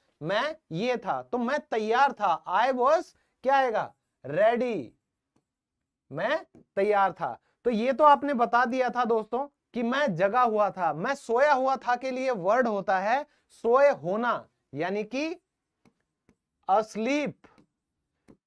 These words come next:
आप कहना चाहते हो कि मैं सोया हुआ था,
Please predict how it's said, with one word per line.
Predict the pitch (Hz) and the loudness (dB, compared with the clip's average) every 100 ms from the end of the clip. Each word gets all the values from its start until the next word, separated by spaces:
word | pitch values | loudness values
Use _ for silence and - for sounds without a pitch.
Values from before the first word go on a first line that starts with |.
| _ _ - | _ _ 2
आप | 190 240 | 4 4
कहना | - 226 214 226 | 2 0 0 -4
चाहते | - 196 190 214 | 0 0 0 -2
हो | 202 214 262 285 | 0 2 2 0
कि | - 240 | -4 -6
मैं | 190 208 233 214 247 | -4 -4 -2 -4 -6
सोया | - - 226 269 285 | -12 -4 0 4 4
हुआ | 208 208 190 170 | 2 0 0 0
था, | 185 | 2